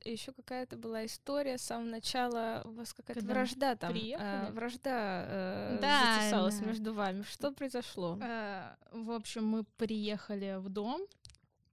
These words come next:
Speaker 2: э, нас поселили на втором этаже, да, э, и получилось так, что у нас комнаты находились, э, ну, наша команда друг напротив друга.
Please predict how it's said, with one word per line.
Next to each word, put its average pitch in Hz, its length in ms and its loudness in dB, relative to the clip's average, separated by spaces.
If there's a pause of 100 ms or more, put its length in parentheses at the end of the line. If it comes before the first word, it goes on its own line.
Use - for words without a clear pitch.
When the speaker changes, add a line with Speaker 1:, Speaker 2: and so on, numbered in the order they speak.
(260)
Speaker 2:
э, 202 260 2
нас 220 240 2
поселили 208 760 -2 (160)
на 214 100 -6
втором 190 300 -4
этаже, 196 500 -4
да, 208 440 -4 (100)
э, 202 480 -2
и 202 100 -8
получилось 220 500 -4
так, 277 240 2
что - 200 -2
у 208 60 2
нас 202 180 -2
комнаты 240 320 -6
находились, 208 640 -4
э, 196 300 -8
ну, 220 200 -6 (220)
наша 214 380 -4
команда 247 320 -4
друг 240 160 -6
напротив 220 420 -4
друга. 190 320 -6